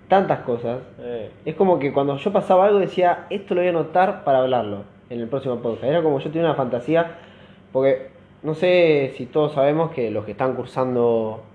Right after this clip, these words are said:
Speaker 1: o los que van a empezar a cursar la facultad, chicos, se van a frustrar un poco,
Speaker 2: Sí.
Speaker 1: porque lo podemos decir con Rigetti, bueno,
Speaker 2: Bueno,
Speaker 1: contá, si querés, tu
Speaker 2: yo
Speaker 1: experiencia.
Speaker 2: cursé, o sea, ahora ya por suerte entré a la carrera de Ingeniería Industrial en la U T N.
Speaker 1: Bravo.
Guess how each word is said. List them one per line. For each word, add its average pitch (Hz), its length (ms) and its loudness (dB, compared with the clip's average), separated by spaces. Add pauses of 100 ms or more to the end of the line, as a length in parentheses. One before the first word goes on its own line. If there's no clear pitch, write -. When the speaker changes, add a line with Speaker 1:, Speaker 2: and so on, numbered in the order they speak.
(380)
Speaker 1:
o 120 120 -2
los 113 120 0
que - 80 -6
van 135 140 4
a 139 40 0
empezar 127 240 2
a 131 60 4
cursar 127 360 2
la 120 120 -2
facultad, 123 520 2 (960)
chicos, 151 360 0
se 127 80 -2
van 143 120 2
a 139 60 2
frustrar 131 360 0
un 127 140 -2
poco, 127 460 0 (100)
Speaker 2:
Sí. - 80 -20 (480)
Speaker 1:
porque 104 320 -4 (580)
lo 107 140 -8
podemos 120 460 0
decir 131 180 -4
con 113 160 -4
Rigetti, 123 600 -2
bueno, 101 200 -8 (260)
Speaker 2:
Bueno, 127 140 -2
Speaker 1:
contá, 113 180 2
si 104 60 -6
querés, 107 160 -2
tu 104 60 -4
Speaker 2:
yo 165 120 2
Speaker 1:
experiencia. 127 420 4
Speaker 2:
cursé, 135 640 -6
o - 40 -20
sea, 110 200 -6 (300)
ahora 127 400 0
ya 113 140 -4
por 117 120 -8
suerte 127 240 -2
entré 117 200 0
a - 20 4
la 120 120 2
carrera 120 400 0
de 110 160 -2
Ingeniería 117 340 -6
Industrial 123 340 -2
en 123 60 0
la 123 60 2
U 127 80 0
T 135 200 0
N. 151 240 -4
Speaker 1:
Bravo. 143 540 4